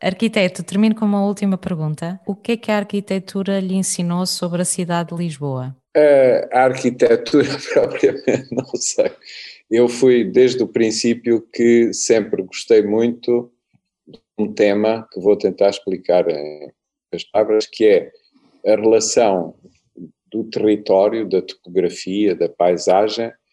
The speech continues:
Speaker 2: imaginando, por exemplo, que a cidade de Lisboa estava a começar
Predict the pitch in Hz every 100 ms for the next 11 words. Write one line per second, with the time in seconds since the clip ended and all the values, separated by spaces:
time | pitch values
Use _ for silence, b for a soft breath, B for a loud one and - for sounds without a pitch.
0 | _ _ - 82 98 95 95 104 104 110
1 | 98 107 101 - - 104 98 - 98 101
2 | 98 101 90 95 98 98 92 87 - 95
3 | 87 90 92 - 95 - 104 113 120